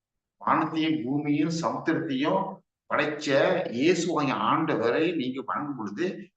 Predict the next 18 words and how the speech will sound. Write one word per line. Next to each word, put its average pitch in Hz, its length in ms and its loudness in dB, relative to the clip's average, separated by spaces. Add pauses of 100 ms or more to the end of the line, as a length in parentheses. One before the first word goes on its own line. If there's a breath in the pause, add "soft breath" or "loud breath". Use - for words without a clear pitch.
(160)
உங்களுடைய 131 540 -6
தேவைகளை 180 640 -2
அவர் 120 220 -4
எப்படி 117 420 -6
சந்திக்கவா 147 380 -6
இருப்பாங்க 107 1000 -4 (640)
அப்படின்னு - 400 -20
நம்ம - 220 -8
சிந்திக்கணும். - 640 -20 (680)
அப்படி - 200 -20
சிந்திக்கும் 113 360 -8
பொழுது 104 720 -6 (320)
ஆண்டவர் 120 720 -2
நம்ம 101 260 0
மேல் 107 400 -6
அன்பு 151 440 -6
செலுத்துகிற 101 500 -6
ஆண்டவர், 87 640 -12